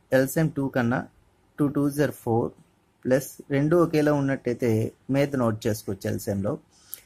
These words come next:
డినామినేటర్లో టూ. అంటే ఇదంతా నైన్ బై టూ వచ్చింది, కిందనేమో టూ ఉంది,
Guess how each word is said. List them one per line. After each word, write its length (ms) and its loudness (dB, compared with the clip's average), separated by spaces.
డినామినేటర్లో 720 0
టూ. 180 -8
అంటే 180 -2
ఇదంతా 280 2
నైన్ 340 2
బై 160 2
టూ 240 -4
వచ్చింది, 440 -2
కిందనేమో 460 0
టూ 220 -4
ఉంది, 220 0